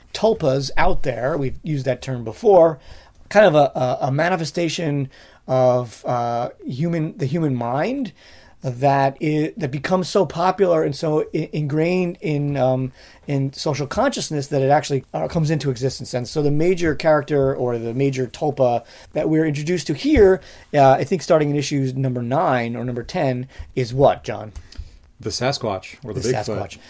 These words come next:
Speaker 1: And we're given a history of this, of the Sasquatch or, or Bigfoot as kind of a, a, a flash history of it, uh, that Hawk Harrison takes him through in one of, uh, what I think is, like, one of my favorite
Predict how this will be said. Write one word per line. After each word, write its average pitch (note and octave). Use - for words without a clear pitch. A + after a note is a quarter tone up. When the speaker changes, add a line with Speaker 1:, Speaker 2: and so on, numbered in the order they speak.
Speaker 1:
And C3+
we're D3+
given G3
a E3+
history E3+
of C3
this, B2+
of B2+
the B2
Sasquatch C3
or, C3
or B2+
Bigfoot B2+
as B2+
kind F3+
of C#3
a, C3+
a, -
a C3+
flash E3+
history D3+
of B2+
it, C3+
uh, A#2
that B2
Hawk C#3+
Harrison C3+
takes C3
him B2
through F#3+
in C#3+
one D3+
of, C3+
uh, C3+
what C3+
I B2+
think D3+
is, B2+
like, B2
one C3+
of B2+
my A2+
favorite B2+